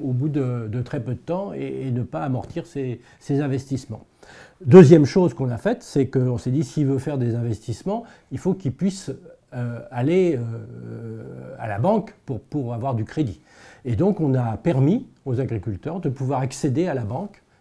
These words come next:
et de pouvoir faire, euh, financer leurs investissements avec du crédit.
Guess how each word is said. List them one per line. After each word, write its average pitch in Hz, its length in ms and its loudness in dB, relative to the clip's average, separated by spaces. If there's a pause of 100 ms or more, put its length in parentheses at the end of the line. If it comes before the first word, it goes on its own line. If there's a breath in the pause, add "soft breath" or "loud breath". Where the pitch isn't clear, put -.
(100)
et 135 140 -2
de 135 220 0
pouvoir 127 460 -4
faire, 135 320 -4
euh, 101 220 -6
financer 170 380 2
leurs 156 160 0
investissements 123 560 -6
avec 131 180 -6
du 147 80 -8
crédit. 113 320 -10